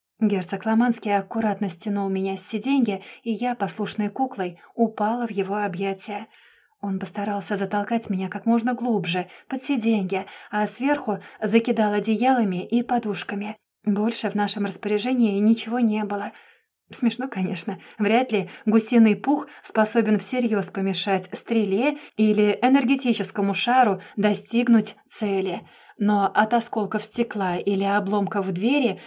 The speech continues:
случись им обрушиться на наши головы, защитить мог. Сам герцог Ломанский постарался укрыться под вторым сиденьем, прекрасно понимая, что ничем больше лорд-канцлеру и его отряду помочь не в силах.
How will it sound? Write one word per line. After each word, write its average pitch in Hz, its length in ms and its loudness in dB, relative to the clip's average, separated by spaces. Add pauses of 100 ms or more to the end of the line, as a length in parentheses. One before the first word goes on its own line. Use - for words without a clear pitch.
(140)
случись 269 460 0
им 214 120 4
обрушиться 214 540 0
на 220 120 2
наши 214 300 2
головы, 190 480 -2 (240)
защитить 202 760 0
мог. 185 420 -2 (420)
Сам 208 300 2
герцог 196 380 -2
Ломанский 220 640 2 (160)
постарался 214 600 0
укрыться 247 420 -2
под 233 140 -2
вторым 254 380 2
сиденьем, 190 640 0 (200)
прекрасно 233 460 -2
понимая, 240 420 2
что 202 520 -2
ничем 233 540 4
больше 254 320 0
лорд-канцлеру 202 880 0 (160)
и 269 80 -2
его 233 360 2
отряду 196 580 0 (180)
помочь 214 420 0
не 202 140 2
в 165 40 -6
силах. - 540 -2